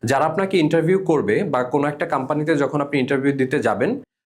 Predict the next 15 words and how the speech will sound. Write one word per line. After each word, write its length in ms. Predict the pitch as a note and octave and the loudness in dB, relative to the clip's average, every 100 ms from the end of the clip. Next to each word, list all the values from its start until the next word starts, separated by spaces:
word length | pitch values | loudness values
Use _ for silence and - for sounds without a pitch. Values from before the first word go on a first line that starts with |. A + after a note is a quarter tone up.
| - | -2
তারা 180 | C3+ D#3 | 0 2
কিন্তু 280 | G3 G3 | 0 2
আপনার 300 | F3+ E3 F3+ | 0 0 -2
দক্ষতা 420 | C#3+ C#3+ F#3 F#3 G3+ | 0 0 0 0 0
থেকেও 440 | F#3 D#3+ D#3+ B3 | 0 0 2 2
অনেক 260 | G3+ D3+ F#3 | 2 0 0
সময় 340 | - B2 F#3 | -2 0 0
মাইন্ডসেটের 640 | D#3+ C#3+ E3 - F3+ G3 | 0 0 0 -2 -2 0
প্রতি 380 | F#3+ C#3 B2+ A#3 | 0 -2 0 -2
তারা 260 | D#4 C3 C#3 | 0 0 -2
কিন্তু 340 | - D3+ D#3 | -2 0 0
বেশি 320 | E3 C#3+ D3 | 2 0 2
বিচার 240 | B2+ - G2+ | 0 0 -2
করে 220 | G#2+ F#2 | -2 -4
থাকেন। 300 | - - D#2 | -6 -6 -8